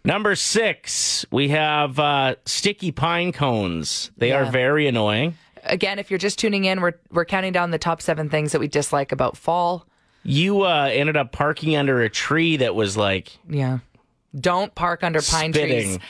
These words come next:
Speaker 2: This time of year, it's brutal. And then trying to get the sap off of your windshield is
Speaker 1: Yeah, you even used Goo Gone and it didn't go.
Speaker 2: Goo Gone didn't work. Appar-
Speaker 1: Goo Stay.
Speaker 2: apparently, hand sanitizer can get it off. So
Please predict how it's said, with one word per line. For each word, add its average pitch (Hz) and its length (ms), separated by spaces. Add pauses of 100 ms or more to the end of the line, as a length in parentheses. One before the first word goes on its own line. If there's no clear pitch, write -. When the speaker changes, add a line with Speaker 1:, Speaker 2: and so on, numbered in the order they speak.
(220)
Speaker 2:
This 208 280
time 247 200
of 240 60
year, 196 220
it's 185 140
brutal. 165 440
And 180 200
then 202 140
trying 190 280
to 214 80
get 160 300
the 196 80
sap - 480
off 143 240
of 147 160
your 143 140
windshield 156 580
is 139 340
Speaker 1:
Yeah, 143 100
you 156 200
even 190 220
used 156 300
Goo 147 260
Gone 117 260
and 98 140
it 98 120
didn't 98 240
go. 90 140
Speaker 2:
Goo 82 160
Gone 262 200
didn't 247 240
work. 202 340
Appar- - 60
Speaker 1:
Goo 135 220
Stay. 120 760
Speaker 2:
apparently, 233 1040 (360)
hand 180 280
sanitizer 147 760 (160)
can 156 140
get 139 140
it 131 100
off. 135 400 (200)
So 143 340